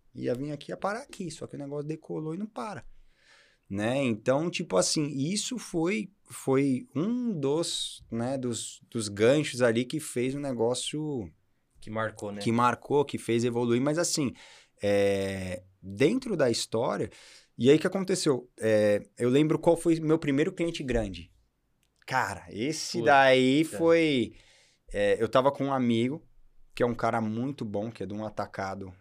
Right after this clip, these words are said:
Speaker 1: aqui da Zona Leste, o Carlinhos, do Fera, é, chama Fera Atacado, que é ali na avenida lá, e o Racuia.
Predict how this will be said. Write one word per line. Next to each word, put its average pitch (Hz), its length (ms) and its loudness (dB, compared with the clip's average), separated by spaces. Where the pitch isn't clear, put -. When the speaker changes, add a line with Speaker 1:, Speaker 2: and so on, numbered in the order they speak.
Speaker 1:
aqui - 300 -14
da 117 140 -4
Zona 104 240 -8
Leste, 104 400 -12
o - 40 -12
Carlinhos, 101 720 -6
do 104 140 -6
Fera, 98 520 -4
é, 95 120 -16
chama 110 260 -6
Fera 139 280 0
Atacado, 139 600 -2
que - 80 -6
é 175 40 -2
ali 196 120 -6
na 190 100 -8
avenida 139 380 -2
lá, 110 160 -2
e 113 60 -6
o 113 80 -6
Racuia. 104 560 -6